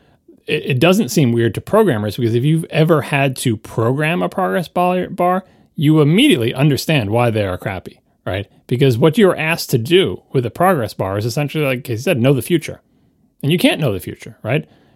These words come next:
And you, like, you don't know, like, not only can you not know the future about how things are going to go,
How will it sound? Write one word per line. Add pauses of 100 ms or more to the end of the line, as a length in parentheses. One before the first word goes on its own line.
(160)
And (280)
you, (120)
like, (200)
you
don't
know,
like,
not
only
can
you
not
know
the
future
about
how
things
are
going
to
go,